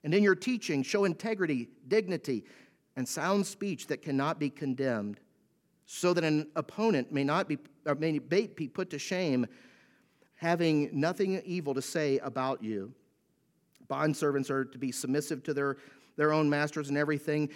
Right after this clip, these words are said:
They are to be well-pleasing, not argumentative, not pilfering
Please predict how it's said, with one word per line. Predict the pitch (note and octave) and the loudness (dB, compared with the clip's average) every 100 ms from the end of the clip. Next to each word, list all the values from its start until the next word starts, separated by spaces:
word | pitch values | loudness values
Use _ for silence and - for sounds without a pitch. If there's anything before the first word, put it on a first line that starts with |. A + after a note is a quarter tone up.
| - - | -10 -2
They | D3 | 2
are | D3+ | 2
to | |
be | D3 | 2
well-pleasing, | B2+ C#3+ D3 - D#3 D3 C#3 D3+ C#3 | 2 2 0 -2 -2 -2 0 0 2
not | C3 D3 | 2 0
argumentative, | C3+ C#3+ C#3+ C#3+ C#3+ D3 C#3 - - | -2 -2 0 0 0 0 -2 -6 -6
not | B2+ D#3 - - - _ | 0 0 -2 -20 -20 _
pilfering | - E3 D#3+ - D#3 D3+ D3+ | -4 -2 -2 -2 0 0 -4